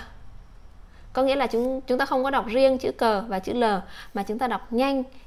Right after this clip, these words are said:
và hai cái chữ đấy nó nối vào nhau, nó chỉ tạo thành có một âm thôi nhé. Kl, kl.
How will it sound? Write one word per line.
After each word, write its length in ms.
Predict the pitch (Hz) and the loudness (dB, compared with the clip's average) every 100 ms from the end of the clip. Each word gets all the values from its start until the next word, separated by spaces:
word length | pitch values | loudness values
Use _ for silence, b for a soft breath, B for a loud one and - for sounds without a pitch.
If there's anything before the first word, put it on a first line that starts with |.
| - | -8
và 80 | 202 | -4
hai 220 | 247 240 | -2 -2
cái 120 | 240 | -2
chữ 140 | 240 240 | -4 -2
đấy 120 | 233 | -2
nó 100 | 247 | 0
nối 220 | 226 208 | 2 2
vào 100 | 254 | 0
nhau, 220 | 202 220 | -2 -4
nó 100 | 214 | -6
chỉ 200 | 226 196 | -6 -6
tạo 160 | 185 - | -6 -6
thành 200 | 226 185 | -6 -6
có 80 | 185 | 0
một 180 | 233 - | 2 4
âm 180 | 233 | 4
thôi 160 | 233 226 | 2 0
nhé. 140 | 240 320 - - b b b - - | 0 -2 -8 -20 b b b -20 -8
Kl, 100 | - 226 - - - - - - - - - - - - - | -2 -2 -2 -12 -16 -18 -20 -20 -20 -20 -20 -20 -20 -20 -18
kl. 120 | - | -12